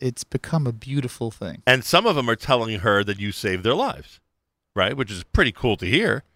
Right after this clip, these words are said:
Speaker 1: Right.
Speaker 2: right?
Speaker 1: Right.
Speaker 2: Which is
Speaker 1: Ba-,
Speaker 2: amazing.
Speaker 1: Baruch Hashem.
Speaker 2: Uh, Doctor Meir Abitan is here. And what prompted this, this visit is that, I,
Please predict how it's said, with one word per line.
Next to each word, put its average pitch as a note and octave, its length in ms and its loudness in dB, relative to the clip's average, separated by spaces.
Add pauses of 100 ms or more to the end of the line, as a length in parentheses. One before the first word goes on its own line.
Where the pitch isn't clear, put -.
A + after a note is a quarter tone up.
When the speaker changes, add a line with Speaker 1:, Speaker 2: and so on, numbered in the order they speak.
(260)
Speaker 1:
Right. G#2 140 -6
Speaker 2:
right? B2 200 -2 (320)
Speaker 1:
Right. A2 160 -20 (460)
Speaker 2:
Which G2+ 160 -4
is F#2+ 60 -8
Speaker 1:
Ba-, G#2 40 -4
Speaker 2:
amazing. G#2+ 360 -4
Speaker 1:
Baruch A#2 180 0
Hashem. - 400 -8
Speaker 2:
Uh, C#3+ 320 6
Doctor E3 320 4
Meir F#3 220 6
Abitan D#3+ 520 4
is C3 140 -2
here. D3+ 140 2
And F3 100 0
what F#3+ 120 2
prompted A#3+ 520 -2
this, F#3+ 340 4
this D#3+ 300 0
visit C3+ 680 0
is D3+ 220 0
that, D3 300 2 (500)
I, B2 120 0